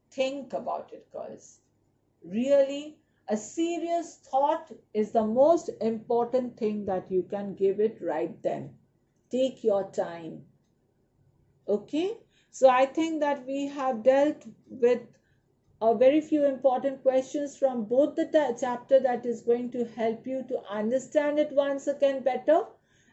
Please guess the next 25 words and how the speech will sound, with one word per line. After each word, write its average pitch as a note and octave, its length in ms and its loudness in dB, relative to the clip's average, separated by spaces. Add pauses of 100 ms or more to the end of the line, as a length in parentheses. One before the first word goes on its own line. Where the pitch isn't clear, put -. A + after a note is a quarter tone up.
(180)
and D4+ 320 -2 (560)
to A#3 80 -6
deal C4+ 340 0
it C#4+ 280 6 (560)
if G#3+ 200 -6
you A#3+ 260 0
are G#3+ 200 -2
given G#3 420 -2
questions A#3+ 680 -2
later F3 480 2
on. A#2 200 -10 (500)
Okay, D4 320 2
guys? E4+ 480 0 (320)
So D#4+ 600 2
please, E4+ 480 6
please C4+ 440 -6
do B3 220 -8
go A#3+ 320 6
through A#3+ 340 -4
it D#4+ 280 2 (540)
and G3 380 -6 (480)
try B3+ 360 -2 (100)
to G3 140 -4
write A3 420 -4
the G3+ 120 -8